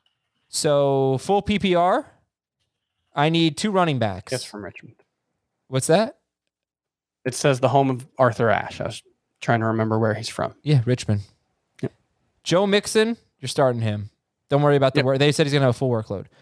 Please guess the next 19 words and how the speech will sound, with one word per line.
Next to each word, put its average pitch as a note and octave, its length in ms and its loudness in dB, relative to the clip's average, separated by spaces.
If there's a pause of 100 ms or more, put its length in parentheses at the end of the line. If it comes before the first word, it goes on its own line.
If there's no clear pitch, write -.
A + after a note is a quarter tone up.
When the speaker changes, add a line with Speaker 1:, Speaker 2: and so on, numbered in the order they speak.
(200)
Speaker 1:
So - 180 0
who's F3+ 160 4
the E3 60 -6
second F3 320 0
running D#3+ 180 2
back D3 200 2
in C3 80 -4
full D3+ 180 0
P D3 100 2
P C3 140 2
R? A#2 180 2
Darrell D3+ 300 2
Henderson, E3+ 420 0
Chase E3 320 0
Edmonds, D#3 560 -2 (380)
Javonte D#3 400 2
Williams, D#3 380 2
Khalil D#3 300 0
Herbert. D3+ 460 0